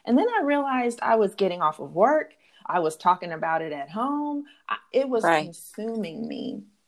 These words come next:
Speaker 1: So with that quote, I think that is where
Speaker 2: Mm-hmm.
Speaker 1: I could apply it.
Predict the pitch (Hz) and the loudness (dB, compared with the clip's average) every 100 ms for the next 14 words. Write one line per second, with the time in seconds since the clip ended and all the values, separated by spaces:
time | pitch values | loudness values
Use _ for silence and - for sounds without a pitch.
0 | _ _ _ _ _ - - 226 196 180 | _ _ _ _ _ -12 4 6 6 4
1 | 175 185 - _ - 208 208 208 220 240 | -2 -6 -12 _ -2 0 0 0 0 -2
2 | - 294 285 240 185 - 185 185 - 202 | -2 2 4 2 -2 -6 -8 -6 -6 -8
3 | 180 - 180 196 190 196 - 180 180 180 | -8 -14 -4 0 0 0 -2 -6 -2 0
4 | 165 170 165 - 160 147 - 156 135 - | 2 2 2 0 -8 -8 -6 -6 -6 -10
5 | - | -14